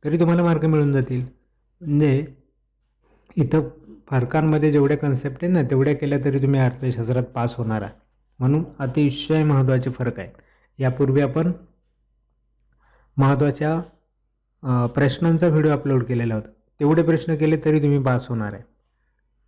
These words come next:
काही विद्यार्थी म्हणतील, "सर, आम्हाला ते प्रश्न नको, आम्हाला फरक, अ, हा तुम्ही सांगताय, तरी हे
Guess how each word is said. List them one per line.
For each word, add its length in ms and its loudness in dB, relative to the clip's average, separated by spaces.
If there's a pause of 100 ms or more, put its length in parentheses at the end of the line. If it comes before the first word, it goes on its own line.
काही 180 2
विद्यार्थी 400 2
म्हणतील, 300 2
"सर, 180 0
आम्हाला 300 0
ते 60 0
प्रश्न 340 -2
नको, 240 0
आम्हाला 260 2
फरक, 260 0 (800)
अ, 280 -2 (960)
हा 520 -2 (100)
तुम्ही 180 0
सांगताय, 460 -2 (340)
तरी 160 0
हे 220 2